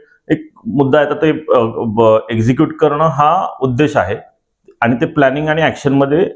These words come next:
अ, आणण्याचा प्रयत्न करेल मी, की इथं ह्या वॉर्डमधल्या लोकांना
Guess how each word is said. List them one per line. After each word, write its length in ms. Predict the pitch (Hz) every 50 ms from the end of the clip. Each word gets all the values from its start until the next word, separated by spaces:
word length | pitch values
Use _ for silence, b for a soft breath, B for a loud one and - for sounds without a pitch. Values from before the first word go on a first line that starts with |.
| -
अ, 60 | 117
आणण्याचा 500 | 123 120 123 123 120 120 117 127 131 139
प्रयत्न 360 | - - 147 135 - - 113 90
करेल 220 | 101 95 90 85
मी, 140 | 85 85 82 82 - _ _ _ _ _ -
की 160 | - 127 127 -
इथं 560 | 139 120 - - - 147 151 151 160 147 - -
ह्या 220 | 113 120 127 135 143
वॉर्डमधल्या 760 | 139 131 131 131 127 135 127 127 117 110 113 117 123 139 143
लोकांना 500 | 131 127 117 - - 120 117 117 120